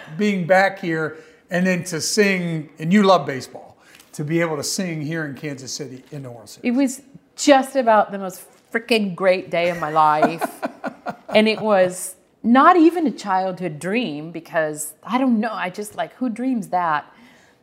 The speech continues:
Speaker 2: It was the coolest thing. I mean, I, the other thing besides music in my
Speaker 1: Mm.
Speaker 2: family was the radio and the Royals games
Speaker 1: Sure.
Speaker 2: every summer.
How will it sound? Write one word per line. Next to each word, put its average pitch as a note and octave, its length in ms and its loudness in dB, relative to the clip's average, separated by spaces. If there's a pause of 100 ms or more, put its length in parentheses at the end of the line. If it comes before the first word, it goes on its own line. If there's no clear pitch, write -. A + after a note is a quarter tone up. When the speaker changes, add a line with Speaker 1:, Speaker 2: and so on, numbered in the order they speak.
(120)
Speaker 2:
It A#3+ 160 2
was B3 220 0
the B3 80 -8
coolest A#3 440 -8
thing. F3 140 -4
I F#3 60 -6
mean, F#3 260 -10 (300)
I, A#3 680 0 (540)
the G3 160 2
other A3 160 2
thing A3+ 160 -10
besides F#3 340 -6
music F3+ 480 -12
in D#3+ 200 -10
my D#3+ 140 -8
Speaker 1:
Mm. D#3 200 -16
Speaker 2:
family F3 680 -8
was D#3 400 -4 (100)
the E3+ 120 -8
radio D#3 600 -6 (480)
and D3+ 240 -4 (160)
the E3 80 -8
Royals C#3+ 320 -4
games B2+ 180 -14
Speaker 1:
Sure. F#3 200 -6 (280)
Speaker 2:
every D#3+ 220 0
summer. B2+ 400 -14